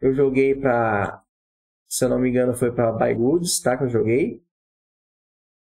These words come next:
É, joguei na Buy Goods, essa mesma campanha. Aí passou a vender. Passou a, a chegar, entra-, entrar no checkout e vender. Porque normalmente, tá? Obviamente isso é uma regra.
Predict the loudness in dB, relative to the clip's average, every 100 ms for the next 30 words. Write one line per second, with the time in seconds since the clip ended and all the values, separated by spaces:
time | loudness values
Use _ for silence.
0 | _ 0 0 0 0 0 0 0 2 0
1 | 0 0 0 -2 -2 0 2 2 -2 -4
2 | -4 -2 0 0 -2 0 0 0 -4 -10
3 | _ _ _ _ _ _ _ _ _ _
4 | 0 0 0 -2 0 0 2 2 0 -2
5 | -6 _ _ _ _ -2 -2 2 0 2
6 | 0 0 0 -2 0 0 0 0 0 0
7 | -2 -2 0 0 -2 -2 -2 0 0 0
8 | 0 0 0 -6 -8 -2 2 2 2 2
9 | 2 0 -2 -2 -2 0 0 0 -2 -2
10 | 0 0 0 2